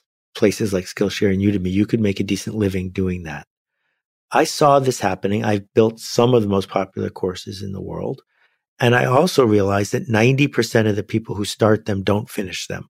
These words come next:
And that's a, a good result. For many moocs, it's ninety-six percent. And I said, "Well, if I was gonna actually build a new kind of education online using real tools,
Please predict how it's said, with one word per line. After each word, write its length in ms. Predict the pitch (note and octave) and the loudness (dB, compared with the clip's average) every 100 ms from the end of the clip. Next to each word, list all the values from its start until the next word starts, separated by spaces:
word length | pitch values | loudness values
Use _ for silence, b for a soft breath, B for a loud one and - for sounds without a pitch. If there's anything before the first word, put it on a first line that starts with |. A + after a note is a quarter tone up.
| _ _ _ _ _ _ _ | _ _ _ _ _ _ _
And 160 | A2+ G#2+ | -2 2
that's 180 | A2 - | 2 -2
a, 120 | - _ - | -16 _ -8
a 100 | A2+ | -8
good 500 | - A#2 A#2 A2 - - | 0 4 4 2 -6 -8
result. 400 | G2+ - - _ _ _ _ _ - | -8 -8 -12 _ _ _ _ _ 0
For 140 | A2+ | 2
many 340 | G#2 B2+ D3 | 4 4 4
moocs, 380 | B2 G#2+ F#2+ - | 4 2 -2 -6
it's 180 | G#2+ - | -10 -6
ninety-six 880 | A2 G2+ G2 F#2+ - - - - - | -4 -2 -4 -8 -10 -8 -6 -6 -10
percent. 440 | - - - - _ _ _ _ _ _ _ _ - | -10 -12 -12 -18 _ _ _ _ _ _ _ _ 0
And 100 | B2 | 4
I 60 | |
said, 160 | D3 C#3+ | 6 6
"Well, 120 | C#3 | 6
if 80 | D#3+ | 6
I 120 | G#3 | 4
was 140 | A#3 | 4
gonna 180 | F3+ D3 - | 2 0 2
actually 420 | A#2 D3 - C#3+ | 0 0 0 2
build 260 | B2 A#2+ G#2+ | 4 4 2
a 60 | |
new 320 | F#2+ G2+ B2+ | 0 2 2
kind 240 | D#3 C#3 B2+ | 4 2 4
of 80 | A2+ | 4
education 560 | G2+ G2+ - F#2 - | 2 0 -6 -8 -8
online 520 | F2+ F2+ E2+ - F2 - _ _ | -10 -8 -8 -10 -12 -16 _ _
using 400 | A#2+ C3 B2 A2 | 2 4 4 4
real 240 | G2+ C3+ F3 | 6 6 4
tools, 560 | - G#2+ - - - | -2 -4 -4 -10 -14